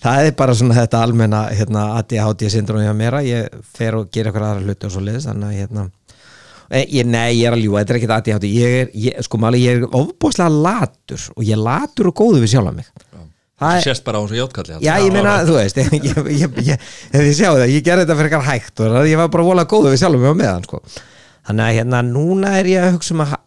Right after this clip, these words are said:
Speaker 1: hætta að vera, a-, alveg svona latur og góður við sjálfan mig og hlaða í, sem sagt, annan podcast og ég var einmitt að ræða við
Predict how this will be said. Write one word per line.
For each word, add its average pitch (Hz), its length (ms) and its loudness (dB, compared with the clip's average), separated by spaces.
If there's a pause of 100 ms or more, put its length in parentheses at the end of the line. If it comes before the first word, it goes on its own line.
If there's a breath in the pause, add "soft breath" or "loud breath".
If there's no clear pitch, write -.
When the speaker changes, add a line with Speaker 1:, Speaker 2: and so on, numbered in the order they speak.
Speaker 1:
hætta 165 400 -6
að 143 80 0
vera, 139 240 2 (600)
a-, 71 200 -12 (160)
alveg 156 400 2
svona 120 240 -2
latur 113 320 -2
og 101 80 -4
góður 101 220 -4
við - 80 -6
sjálfan 87 180 -8
mig 95 160 -8
og 123 240 0
hlaða 143 560 0
í, 131 180 0
sem 120 160 0
sagt, 107 380 -6 (220)
annan 120 380 -4
podcast - 520 -14
og 117 80 -6
ég 113 80 0
var 123 160 0
einmitt 117 260 -2
að 113 140 -2
ræða 120 260 0
við 110 220 -4